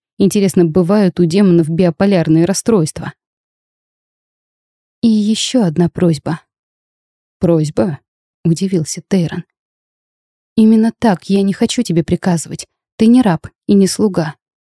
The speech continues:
и заслуживаешь к себе достойного отношения". Демон долго скользил по мне взглядом.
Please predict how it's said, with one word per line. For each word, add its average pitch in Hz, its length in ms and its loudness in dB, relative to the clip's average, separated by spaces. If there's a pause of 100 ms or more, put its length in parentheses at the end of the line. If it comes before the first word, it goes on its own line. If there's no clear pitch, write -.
(160)
и 226 120 0
заслуживаешь 190 720 0
к - 80 -16
себе 170 260 -2
достойного 165 560 2
отношения". 156 680 0 (1300)
Демон 185 460 -2
долго 185 340 0
скользил 175 560 -2
по 196 120 -2
мне 196 200 4
взглядом. 165 540 -6